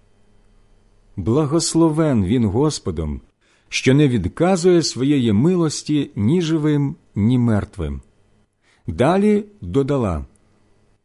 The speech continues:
«Цей чоловік нам близький родич, він один з наших однорідних». Рута ж, мовитянка, мовила: «Він навіть сказав мені таке:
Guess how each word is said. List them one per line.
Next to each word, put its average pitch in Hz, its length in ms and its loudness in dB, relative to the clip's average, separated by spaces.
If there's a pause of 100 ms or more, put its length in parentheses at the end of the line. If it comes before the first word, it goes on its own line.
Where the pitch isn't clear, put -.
(260)
«Цей 143 300 4
чоловік 147 800 0 (100)
нам 143 320 -2
близький 139 520 -2
родич, 120 560 -2 (400)
він 175 340 2
один 190 340 4
з 131 100 -2
наших 143 580 0
однорідних». 120 880 -2 (1500)
Рута 123 460 0
ж, 78 260 -8
мовитянка, 123 920 -2 (200)
мовила: 87 680 0 (1500)
«Він 185 500 2
навіть 170 360 -2
сказав 147 440 -2
мені 147 260 0
таке: 117 440 -2